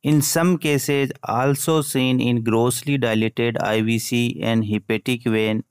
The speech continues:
in high right atrial pressure situation. Shadow is because of low blood flow velocity, which predispose to clot formation and increase risk of thromboembolism.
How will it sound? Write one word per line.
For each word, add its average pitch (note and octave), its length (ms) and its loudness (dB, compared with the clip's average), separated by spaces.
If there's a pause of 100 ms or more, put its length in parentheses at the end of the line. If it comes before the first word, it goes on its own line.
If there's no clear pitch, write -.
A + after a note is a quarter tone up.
(120)
in B2 340 0
high C#3 560 -2
right A#2+ 260 0
atrial A2 640 -2
pressure G#2+ 420 0
situation. G2+ 720 -4 (760)
Shadow C#3+ 480 0
is C#3 200 2
because C3+ 640 0
of A#2+ 280 2
low B2 340 0
blood B2 400 -2
flow A#2 420 0
velocity, A#2 760 -2 (920)
which D#3+ 260 -2
predispose C#3+ 760 0
to C3 200 0
clot B2 400 -2
formation A2+ 760 0 (120)
and A#2 200 -2
increase B2 560 0 (120)
risk B2+ 360 -2
of A2 300 0
thromboembolism. G#2 1120 -2